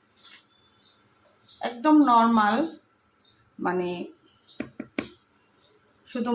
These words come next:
মশলা মাখিয়ে এটা রেখে দিব আধা ঘন্টা এক ঘন্টা, তারপরে ভেজে নেব তেলে। তো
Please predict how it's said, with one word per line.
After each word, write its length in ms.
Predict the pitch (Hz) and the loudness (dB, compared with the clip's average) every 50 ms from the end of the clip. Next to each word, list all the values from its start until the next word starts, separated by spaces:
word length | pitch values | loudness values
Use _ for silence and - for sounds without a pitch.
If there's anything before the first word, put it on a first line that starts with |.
| 226 | 4
মশলা 340 | 226 226 226 226 - 262 262 | 4 4 4 0 0 -2 -2
মাখিয়ে 500 | 254 247 247 226 233 - - 277 277 302 311 285 214 196 | 0 0 -2 -2 -4 -6 -4 0 0 0 0 0 -2 -4
এটা 200 | - 196 180 175 180 - - - - _ _ _ _ _ _ _ _ _ _ _ - _ _ _ - | -4 -4 -4 -4 -4 -6 -10 -10 -16 _ _ _ _ _ _ _ _ _ _ _ -20 _ _ _ -10
রেখে 280 | 175 196 196 - - 226 | -8 -8 -8 -6 -6 -4
দিব 180 | 202 233 226 247 262 269 262 226 | -4 -2 -2 0 0 2 2 2
আধা 180 | 190 - 202 202 196 | 0 0 -2 -4 -2
ঘন্টা 240 | 202 208 226 220 220 202 202 | -2 -2 -2 -2 -2 -4 -4
এক 60 | 202 196 220 | -6 -6 -4
ঘন্টা, 300 | 226 214 214 226 220 240 285 330 - | -2 -2 -2 -2 0 -2 -2 -2 -2
তারপরে 440 | - 190 175 - - - 170 165 175 165 175 | -4 -4 -4 -6 -6 -8 -8 -8 -8 -8 -8
ভেজে 260 | 190 - - - - - | -10 -10 -8 -8 -8 -6
নেব 160 | - - - 233 220 - | -6 -8 -10 -14 -18 -12
তেলে। 260 | - 151 - - - - - _ _ _ _ _ _ _ _ _ _ _ _ _ _ _ _ _ _ _ _ _ _ | -12 -12 -12 -10 -14 -14 -16 _ _ _ _ _ _ _ _ _ _ _ _ _ _ _ _ _ _ _ _ _ _
তো 60 | - | -14